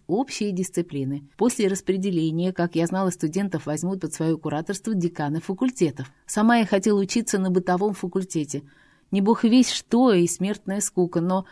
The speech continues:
в моем положении выбирать не приходилось. А бытовой — это хотя бы стабильный заработок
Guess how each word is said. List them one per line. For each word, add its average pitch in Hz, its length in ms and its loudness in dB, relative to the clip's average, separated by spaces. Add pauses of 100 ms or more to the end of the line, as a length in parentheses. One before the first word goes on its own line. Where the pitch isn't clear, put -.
в 175 80 -6
моем 190 260 2
положении 190 540 6
выбирать 185 460 2
не 220 100 0
приходилось. 196 760 -2 (440)
А 160 100 -4
бытовой — 165 680 -2 (240)
это 180 180 2
хотя 190 280 2
бы 180 120 0
стабильный 175 560 0
заработок 170 580 2